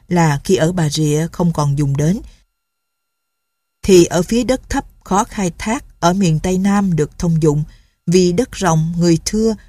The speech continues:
vẫn làm ruộng nơi đất thấp, trũng, trong tình trạng quảng canh, thiếu trâu bò. Rừng tràm khai phá có nhiều loại cỏ,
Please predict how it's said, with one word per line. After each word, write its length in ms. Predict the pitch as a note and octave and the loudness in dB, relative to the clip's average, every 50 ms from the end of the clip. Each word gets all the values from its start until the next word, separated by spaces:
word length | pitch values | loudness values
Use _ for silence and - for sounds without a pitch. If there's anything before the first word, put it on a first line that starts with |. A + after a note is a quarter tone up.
| _ _ _ | _ _ _
vẫn 220 | F3+ E3 E3 G#3 | 0 0 0 0
làm 240 | A3+ G3+ E3+ D#3+ D3+ | 0 2 2 2 2
ruộng 340 | C#3 D#3 D#3 C#3+ D3 D#3 E3 | 2 0 0 0 0 0 2
nơi 200 | F3+ F3 E3+ E3 | 2 2 2 0
đất 260 | D#3+ G3+ G#3+ - - | 0 -4 -6 -8 -8
thấp, 160 | - C4+ C4 - - - _ _ _ _ | -8 -8 -8 -10 -14 -20 _ _ _ _
trũng, 300 | - E3 D3+ C#3+ D3+ F3+ G#3+ - - - _ - | 0 0 2 2 -2 -4 -8 -10 -14 -20 _ -4
trong 220 | G3 F#3 E3+ D#3+ D#3+ | 0 0 0 2 2
tình 180 | E3 D#3 C#3+ C3+ | 0 0 0 -2
trạng 340 | - D#3+ D3 C#3 C#3+ D3+ D#3+ - | -2 -4 -4 -4 -4 -6 -6 -4
quảng 240 | - C3 A2+ F3 G3 - - | -4 -4 -4 -4 -6 -6 -4
canh, 220 | F#3+ F#3+ F3 D#3+ - - - - _ | -2 -2 -2 -2 -4 -8 -16 -20 _
thiếu 240 | - F3 E3 F#3+ A#3 - | 0 0 0 0 0 -2
trâu 180 | - G3 F3 D#3+ | -2 -2 0 0
bò. 320 | D#3 D3+ D3 C#3+ C#3 C3+ - - - _ _ _ _ _ _ _ _ _ _ _ _ _ _ _ _ _ _ _ _ _ _ _ | 0 0 0 -2 -4 -6 -8 -14 -20 _ _ _ _ _ _ _ _ _ _ _ _ _ _ _ _ _ _ _ _ _ _ _
Rừng 260 | E3+ F#3+ G3 F3+ F3 | 2 4 4 4 2
tràm 440 | E3 F#3+ F3+ F3 E3+ E3 E3 D#3+ D#3+ D#3+ - | 0 0 0 2 2 2 2 0 -2 -4 -6
khai 200 | - G3 G3 F#3+ | -6 -6 -6 -6
phá 480 | - - - F#3 F#3 G3 A3 C4 D4 D4 - | -8 -10 -8 -6 -6 -6 -6 -6 -10 -8 -6
có 80 | B3+ B3 | -4 -2
nhiều 240 | A#3 G#3 F3 D#3 | 0 2 2 2
loại 180 | D3 D3+ D3 C#3+ | 0 -2 -4 -4
cỏ, 460 | - - - D3 C3+ C#3 E3 G#3 A#3 | -6 -6 -6 -4 -4 -4 -4 -6 -6